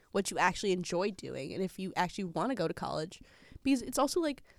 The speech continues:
the culture that I went to in a school district was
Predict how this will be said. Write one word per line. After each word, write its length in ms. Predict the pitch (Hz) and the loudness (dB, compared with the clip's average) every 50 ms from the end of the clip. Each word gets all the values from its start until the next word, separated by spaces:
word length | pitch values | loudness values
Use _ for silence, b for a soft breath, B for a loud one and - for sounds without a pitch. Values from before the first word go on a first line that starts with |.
| b b | b b
the 100 | 240 269 | -4 -4
culture 480 | - - 240 277 - - - 427 415 370 | 0 2 0 0 0 2 2 2 4 4
that 160 | 339 294 - - | 2 2 0 2
I 140 | - 208 214 | 2 2 2
went 220 | 220 226 233 233 - | 2 0 -2 -4 -4
to 160 | - 254 240 | -4 -4 -4
in 80 | 208 185 | -2 -4
a 60 | 185 | -6
school 260 | - - - 233 240 | -6 -6 -4 -4 -2
district 400 | 208 208 202 - - 220 - - | -2 -4 -6 -6 -8 -10 -6 -2
was 440 | 175 165 156 147 151 165 - - | 0 0 0 0 -2 -4 -6 -8